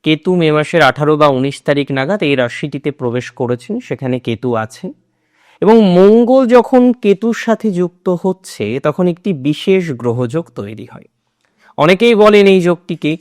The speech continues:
কুজো কেতু যোগ, অনেকের মতে এই যোগটিকে পিশাচ যোগও বলা হয়। বিভিন্ন নামে এই যোগটিকে, আহ, সংজ্ঞায়িত করা হয়েছে। প্রাথমিকভাবে মনে করলে যে এই যোগটি মঙ্গল কেতু যোগ,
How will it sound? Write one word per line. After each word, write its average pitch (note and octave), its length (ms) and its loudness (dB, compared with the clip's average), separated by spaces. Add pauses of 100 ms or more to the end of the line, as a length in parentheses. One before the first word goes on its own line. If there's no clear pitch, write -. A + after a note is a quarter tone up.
কুজো G#3 340 2
কেতু C#3 340 -4
যোগ, - 320 -20 (100)
অনেকের E3 400 2
মতে F3 260 0
এই E3 140 0
যোগটিকে C#3 540 -4
পিশাচ G#3 760 -4
যোগও C3 420 -2
বলা G#2+ 240 -12
হয়। - 160 -18 (540)
বিভিন্ন E3 460 -2
নামে A#2+ 640 -4
এই C3 200 -2
যোগটিকে, C3 720 -6 (380)
আহ, A2 400 -4 (100)
সংজ্ঞায়িত B2 580 -2
করা G2+ 380 -8
হয়েছে। - 400 -12 (840)
প্রাথমিকভাবে A#3+ 840 0
মনে A3+ 280 2
করলে A3 400 2
যে G#3+ 120 2
এই G3+ 160 2
যোগটি G3 380 -2
মঙ্গল F3 480 0
কেতু F#3 320 -4
যোগ, E3+ 420 -6